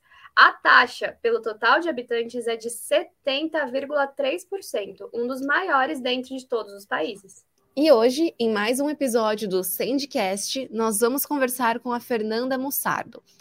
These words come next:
Speaker 2: especialista em redes sociais e negócios na internet e diretora da Mussardo Soluções Digitais.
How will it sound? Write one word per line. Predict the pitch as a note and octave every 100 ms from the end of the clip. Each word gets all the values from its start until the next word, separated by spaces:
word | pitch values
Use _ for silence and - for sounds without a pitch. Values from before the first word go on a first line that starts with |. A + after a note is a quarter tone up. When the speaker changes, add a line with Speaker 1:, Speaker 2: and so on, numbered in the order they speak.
| -
Speaker 2:
especialista | G3 B3 B3 A#3 C4+ C4+
em | C#4+
redes | B3+ A#3 -
sociais | C4 - A#3 G3+ A3
e | A#3+
negócios | A#3+ G#3 G3 -
na | A3
internet | G#3 A#3+ G#3+ - - - - - -
e | C4+
diretora | C#4 D4 C#4+ A#3 A#3 A#3+
da | A3 G#3
Mussardo | G#3+ A#3+ - G3 F#3 G3
Soluções | - G#3 G3+ F#3+ F3
Digitais. | G#3 G#3 - -